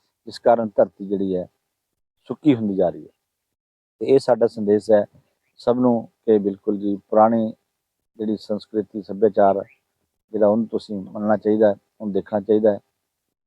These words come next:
ਤੇ ਸ-, ਪੁਰਾਣੇ ਵੇਲੇ ਕਿਵੇਂ ਹੁੰਦੇ ਸੀਗੇ, ਉਹਨਾਂ ਨੂੰ, ਚੀਜ਼ਾਂ ਨੂੰ ਸਾਨੂੰ ਕਿਤਾਬਾਂ ਦੇ ਰਾਹੀਂ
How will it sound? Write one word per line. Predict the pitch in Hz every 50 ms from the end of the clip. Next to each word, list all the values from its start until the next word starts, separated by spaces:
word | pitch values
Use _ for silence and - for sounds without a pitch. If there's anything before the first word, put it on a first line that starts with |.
| _ _
ਤੇ | - 120 120 117 113
ਸ-, | 104 - - _ _ _ _ _ _ _ _ _ _ _
ਪੁਰਾਣੇ | - 120 131 143 143
ਵੇਲੇ | 139 139 131 131 131
ਕਿਵੇਂ | 117 - - 127 131 139
ਹੁੰਦੇ | 131 123 117 110 110
ਸੀਗੇ, | - - 110 104 101 101 107 - - _ -
ਉਹਨਾਂ | 123 127 139 135 123
ਨੂੰ, | 120 123 107 101 -
ਚੀਜ਼ਾਂ | _ 113 104 107 104
ਨੂੰ | 104 104 101 101 104 - _ _
ਸਾਨੂੰ | _ 104 101 101 98 95 98
ਕਿਤਾਬਾਂ | - _ _ _ _ _ _ _ _ - 107 107 107 107 113 107 104
ਦੇ | 104 104
ਰਾਹੀਂ | 98 95 101